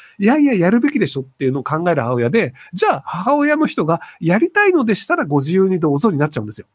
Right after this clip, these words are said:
父親やる必要ないと思ってるから。っていうので、その文化の差と考えの差もあって、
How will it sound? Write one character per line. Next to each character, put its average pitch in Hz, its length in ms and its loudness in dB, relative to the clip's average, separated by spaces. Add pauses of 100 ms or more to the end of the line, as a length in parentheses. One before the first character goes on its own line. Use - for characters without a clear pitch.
(320)
父 - 160 -2
親 277 160 2
や 226 140 2
る 226 80 2
必 - 140 -2
要 214 60 2
な 214 120 4
い 208 40 -2
と - 80 -2
思 120 120 -4
っ - 20 -14
て - 80 -14
る - 80 -12
か - 80 -14
ら。 - 60 -20
っ - 1000 -20
て 339 80 -2
い 339 60 2
う - 20 2
の 269 100 -2
で、 247 240 -4 (280)
そ 220 140 0
の 180 100 0
文 381 300 2
化 202 120 -2
の 143 80 -4
差 127 140 -4
と 143 100 -6
考 180 120 0 (200)
え 226 60 2
の 180 80 -2
差 156 100 -2
も 147 120 0
あ 147 40 0
っ - 60 -8
て、 247 360 -2